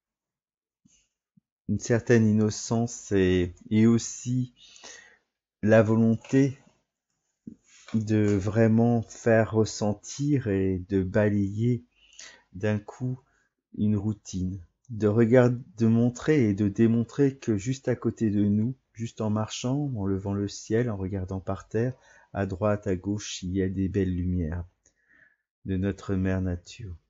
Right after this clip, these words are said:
C'est magnifique, c'est là, devant nous. C'est gratuit,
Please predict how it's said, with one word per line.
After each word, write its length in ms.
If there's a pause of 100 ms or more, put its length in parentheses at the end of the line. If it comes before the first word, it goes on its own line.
(600)
C'est 260
magnifique, 840
c'est 280
là, 400
devant 360
nous. 200 (460)
C'est 200
gratuit, 720